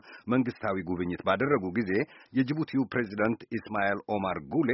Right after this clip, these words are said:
ከኢትዮጵያ ጎን እንደሚቆሙ አጠንክረው ተናግረዋል። እንዲያውም ኤርትራን አሁንም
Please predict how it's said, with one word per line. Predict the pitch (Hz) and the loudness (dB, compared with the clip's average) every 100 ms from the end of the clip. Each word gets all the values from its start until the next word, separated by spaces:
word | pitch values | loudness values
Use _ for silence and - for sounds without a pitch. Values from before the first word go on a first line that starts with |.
| 143 | 2
ከኢትዮጵያ | 135 127 120 - 92 | 0 -2 -2 -2 2
ጎን | 101 101 | 4 4
እንደሚቆሙ | 98 92 87 - 87 95 98 98 | 2 0 -2 -4 -6 -4 -4 -2
አጠንክረው | 95 95 90 87 82 | -2 -4 -8 -6 -6
ተናግረዋል። | 92 80 71 73 69 69 | -2 -2 0 0 0 2
እንዲያውም | 131 156 131 117 - | 4 8 8 6 2
ኤርትራን | 92 - - 98 - - - - | -2 0 4 6 4 -2 -14 2
አሁንም | 135 143 160 160 | 4 6 6 4